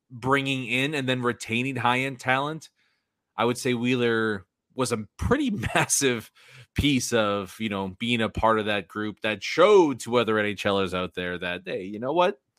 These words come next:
Winnipeg ain't so bad. You can make a lot of money here, have some good times, win some games. So,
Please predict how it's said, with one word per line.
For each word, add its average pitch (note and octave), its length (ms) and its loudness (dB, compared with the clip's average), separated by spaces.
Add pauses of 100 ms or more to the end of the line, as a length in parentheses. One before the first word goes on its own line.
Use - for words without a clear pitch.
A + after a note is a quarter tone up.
(520)
Winnipeg A#3 440 6
ain't C3 200 2
so B2 160 0
bad. B3+ 400 6
You - 400 -20
can G3+ 100 -8
make F3 120 2
a - 20 4
lot C#3+ 160 6
of C3+ 100 2
money C#3+ 220 4
here, D#3+ 260 0
have C#3+ 200 4
some C3 160 -8
good B2+ 200 -4
times, F#3+ 560 2
win B2 180 -4
some A2+ 160 -6
games. G#3 440 2
So, A2+ 380 -2